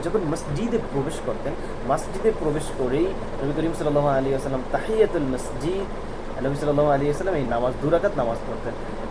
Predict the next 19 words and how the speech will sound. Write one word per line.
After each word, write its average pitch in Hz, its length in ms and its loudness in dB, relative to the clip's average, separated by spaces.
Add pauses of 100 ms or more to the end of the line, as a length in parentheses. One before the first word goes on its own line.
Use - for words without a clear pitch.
(160)
না, 147 60 2 (240)
বসার 208 340 4
আগে 127 340 0
অর্থাৎ 139 280 4 (400)
মসজিদে 196 480 2 (120)
প্রবেশ 175 340 4 (240)
করেই 185 400 6 (340)
তাহিয়াতুল 170 680 2
মসজিদ 143 840 -2
দুই 139 80 2
রাকাত 143 240 4 (100)
নামাজ 147 440 4 (200)
নবী 139 180 0
করিম 170 420 2 (100)
সাল্লাল্লাহু 131 520 4
আলাইহি 123 480 0
ওয়াসাল্লাম 135 520 0 (400)
পড়ে 156 200 2
নিতেন। 107 280 -2